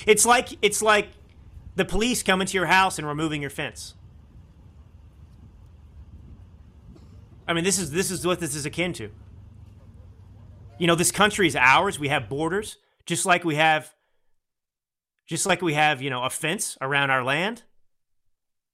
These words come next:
And you can't trespass. But here we have, I mean, it, it's hard to talk about, Captain, because it's, it's,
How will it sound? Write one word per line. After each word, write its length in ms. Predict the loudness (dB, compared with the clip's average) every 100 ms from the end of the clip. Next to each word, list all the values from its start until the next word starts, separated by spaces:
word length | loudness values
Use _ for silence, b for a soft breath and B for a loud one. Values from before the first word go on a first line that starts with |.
| _ _ _ _ _ _ _ _ _ -6
And 100 | -4
you 100 | -2
can't 260 | 0 -2
trespass. 720 | 0 -2 -2 -2 -2 -4 -12 _ _ _ _ _
But 120 | -4 0
here 220 | 2 2
we 140 | 2
have, 340 | 2 4 2 -2
I 80 | -4
mean, 120 | -4
it, 240 | -4 -8 -16 _ _ _ _ _ _ _ _ _ _ _ _ _ _ _ _ _ _ _ -6
it's 180 | -2 4
hard 240 | 4 4
to 80 | 0
talk 320 | 0 0 0
about, 360 | -4 -4 -4 -8 _ _ _ -4
Captain, 360 | -2 0 -2
because 300 | -6 -4 -4
it's, 300 | -4 -8 -8 -8
it's, 340 | -8 -8 -10